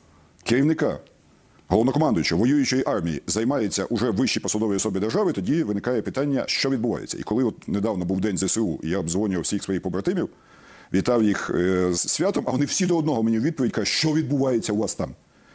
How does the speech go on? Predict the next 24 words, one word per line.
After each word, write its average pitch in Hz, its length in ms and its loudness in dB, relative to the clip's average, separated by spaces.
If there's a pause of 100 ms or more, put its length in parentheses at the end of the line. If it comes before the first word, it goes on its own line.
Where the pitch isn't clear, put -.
(140)
Чому 170 280 2
політики, 147 540 2 (340)
е, 117 420 4 (140)
намагаються 143 520 0
зняти 151 460 0
головнокомандуючого? 117 680 -2 (480)
Чому 175 300 2
у 185 40 4
нас 165 220 2
не 151 60 2
вистачає?" 143 440 2
І 117 40 2
далі 135 200 2
йде 120 120 0
по 113 100 -2
списку, - 280 0
чого 107 120 0
у - 20 0
нас 104 140 -2
не 95 40 0
вистачає. 82 380 -2
Не 85 100 -2
хочу 80 340 -4 (220)
перечисляти. 80 400 -4